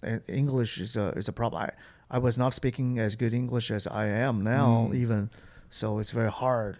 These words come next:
Speaker 2: Yeah.
Speaker 1: But just, like, it's, I'm, I'm one of the, like, special comedians. I think that makes some sense to the
Speaker 2: Mm.
Speaker 1: audience. They've, I've never seen any guy from Beijing, from
Speaker 2: Mm.
Speaker 1: China,
Speaker 2: Mm-hmm.
Speaker 1: do English stand-up.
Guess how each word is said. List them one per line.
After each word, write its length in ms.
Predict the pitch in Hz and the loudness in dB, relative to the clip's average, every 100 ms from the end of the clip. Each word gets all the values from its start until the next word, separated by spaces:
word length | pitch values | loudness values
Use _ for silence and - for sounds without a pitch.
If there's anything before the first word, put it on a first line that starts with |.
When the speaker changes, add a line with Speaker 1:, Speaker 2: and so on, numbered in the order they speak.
| - | -6
Speaker 2:
Yeah. 160 | 104 | 0
Speaker 1:
But 140 | 110 135 | 4 4
just, 240 | 147 160 143 | 4 2 4
like, 240 | 135 123 - - - - - - - | 4 4 -2 -20 -20 -20 -20 -20 -12
it's, 400 | 113 - - - | -10 -10 -14 -10
I'm, 220 | 107 113 - | -8 -8 -8
I'm 120 | 117 | -8
one 220 | 113 131 131 | -4 -2 -2
of 100 | 113 | -2
the, 260 | 113 85 - - - _ _ _ - | -2 -4 -8 -20 -20 _ _ _ -18
like, 120 | - | -14
special 800 | - - - 135 - 131 110 135 - - | -10 -6 -2 0 2 0 0 -6 -14 -6
comedians. 540 | 117 156 233 151 110 | 0 2 4 2 2
I 120 | 107 | 0
think 240 | - 127 123 | -2 -4 -2
that 200 | 110 - | -2 -2
makes 400 | - - - - - - - | -6 -8 -14 -20 -20 -20 -6
some 220 | - 107 | -4 -2
sense 480 | - 104 - - - | -2 -4 -6 -10 -12
to 180 | - 107 | -8 -6
the 80 | 101 | -4
Speaker 2:
Mm. 40 | - | -4
Speaker 1:
audience. 440 | 113 117 110 - | -4 -4 -4 -8
They've, 180 | - 139 | -6 -6
I've 140 | 107 107 | -4 -2
never 180 | 151 127 | -2 0
seen 240 | - 147 | -2 -2
any 160 | 110 87 - - - _ | -2 -6 -12 -20 -20 _
guy 320 | - - - | -4 -2 -4
from 280 | - - 69 - | -6 -10 -10 -8
Beijing, 480 | 82 147 90 73 - - - | -6 -6 -6 -6 -10 -16 -6
from 160 | 113 | -4
Speaker 2:
Mm. 40 | 107 | -2
Speaker 1:
China, 440 | 113 104 - - - - | -4 -6 -8 -10 -12 -10
Speaker 2:
Mm-hmm. 180 | 113 107 | -8 -4
Speaker 1:
do 100 | 110 | -2
English 320 | 113 110 101 | -2 -2 -4
stand-up. 420 | - 98 69 - | -6 -6 -8 -10